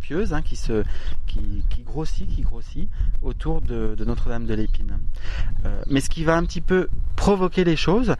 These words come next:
c'est la guerre de soixante-dix, puisqu'on a cette chute de, du Second Empire et cette volonté un petit peu de racheter les fautes commises,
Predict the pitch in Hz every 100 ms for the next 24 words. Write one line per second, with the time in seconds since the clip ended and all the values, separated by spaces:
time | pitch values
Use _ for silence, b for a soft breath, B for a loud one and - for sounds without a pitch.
0 | B B - 165 160 175 160 139 131 131
1 | 120 151 247 - - 135 - 131 143 131
2 | - - 233 - - - 120 120 - B
3 | B 131 - 139 139 135 - 147 214 196
4 | - B B B - 165 202 - - -
5 | 143 139 147 143 - 185 - - 180 185
6 | 123 147 165 139 160 - - 190 165 -
7 | 147 156 - - B B B - 135 120
8 | 151 196